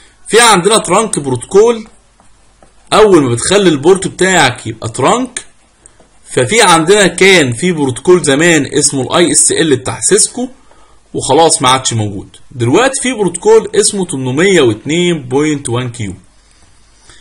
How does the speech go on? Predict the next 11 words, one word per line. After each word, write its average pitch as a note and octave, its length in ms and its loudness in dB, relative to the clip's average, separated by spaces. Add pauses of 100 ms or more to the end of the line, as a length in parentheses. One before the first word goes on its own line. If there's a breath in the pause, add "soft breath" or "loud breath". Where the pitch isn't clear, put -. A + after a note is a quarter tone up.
(420 soft breath)
البروتوكول F3 680 0
ده A#3 100 6
بيعمل F#3+ 440 2
ايه؟ B2+ 440 0
بيعمل G#3+ 400 0
عملية E3 460 2
اسمها C3 340 -4
تاج F#3+ 480 0
وعملية B2 600 -4
اسمها D#3+ 480 -4
انتاج. A2+ 420 -6